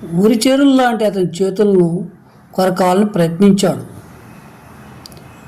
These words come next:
భీమదేవుని కోపానికి అంతు లేదు. కాపాలికుని మెడ ఒడిసిపట్టి ఎత్తి నేల మీద కొట్టాలని ప్రయత్నించాడు. కాపాలికుడు కూడా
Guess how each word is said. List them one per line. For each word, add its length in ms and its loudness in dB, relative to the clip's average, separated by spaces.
భీమదేవుని 760 2
కోపానికి 600 -2
అంతు 220 -6
లేదు. 380 -4
కాపాలికుని 600 0
మెడ 220 2
ఒడిసిపట్టి 920 -4
ఎత్తి 280 2
నేల 320 4
మీద 180 2
కొట్టాలని 540 -2
ప్రయత్నించాడు. 920 -8
కాపాలికుడు 640 0
కూడా 520 -2